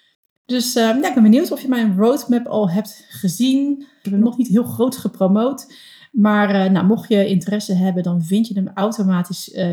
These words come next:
via mijn website. Of je kan ook even direct naar de U R L, eh, scrollen, elinelandgraaf punt com slash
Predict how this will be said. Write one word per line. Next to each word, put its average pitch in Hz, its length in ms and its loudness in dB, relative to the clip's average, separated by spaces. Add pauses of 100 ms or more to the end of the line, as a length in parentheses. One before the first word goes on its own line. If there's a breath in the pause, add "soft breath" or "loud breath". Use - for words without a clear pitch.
via 185 180 2
mijn 170 140 -2
website. 196 520 -6 (460 loud breath)
Of - 60 -20
je 214 60 -2
kan 202 160 -4
ook 196 120 -8
even 190 220 -2
direct 196 480 2
naar 190 140 0
de 185 120 -4
U 185 220 2
R 180 120 0
L, 175 340 -2
eh, 175 200 -4
scrollen, 175 720 -4
elinelandgraaf 180 1300 -2
punt 175 220 -6
com - 260 -6
slash - 480 -8